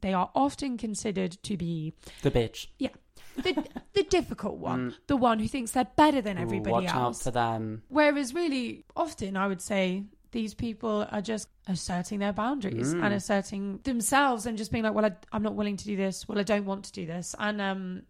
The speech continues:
Speaker 1: a long time ago, I talked about a negative experience I had in terms of an ensemble project I did. And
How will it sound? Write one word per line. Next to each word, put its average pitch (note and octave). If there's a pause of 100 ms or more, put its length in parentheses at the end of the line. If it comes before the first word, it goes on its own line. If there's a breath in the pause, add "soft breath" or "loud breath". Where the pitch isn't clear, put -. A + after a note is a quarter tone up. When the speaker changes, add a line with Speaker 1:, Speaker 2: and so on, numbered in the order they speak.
Speaker 1:
a A3
long G#3+ (100)
time G#3
ago, F#3+
I F#3
talked F#3+
about F3+
a F3+ (500 loud breath)
negative A3+
experience G3+
I G3
had F#3
in F#3
terms F3+
of E3+
an F3+
ensemble F#3+
project -
I E3+
did. D#3
And F3+